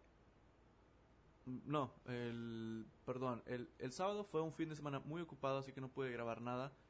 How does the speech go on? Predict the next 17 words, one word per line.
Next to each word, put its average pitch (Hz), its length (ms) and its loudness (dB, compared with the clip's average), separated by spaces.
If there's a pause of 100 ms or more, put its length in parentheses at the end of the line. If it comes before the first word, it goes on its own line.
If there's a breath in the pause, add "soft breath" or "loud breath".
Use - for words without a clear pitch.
(440 loud breath)
El 117 300 -4
domingo 143 340 -2
tampoco, 151 680 -2 (560)
porque 123 960 -2
le 120 160 0
estábamos 131 400 0
celebrando 120 380 -2
el 110 60 -6
cumpleaños 113 500 -4
a 110 60 -2
mi 131 160 -4
sobrino, 151 540 -4 (120)
que 107 200 -6
cumplió 117 340 -6
años 117 280 -4
el 107 100 -4
lunes. 120 260 -4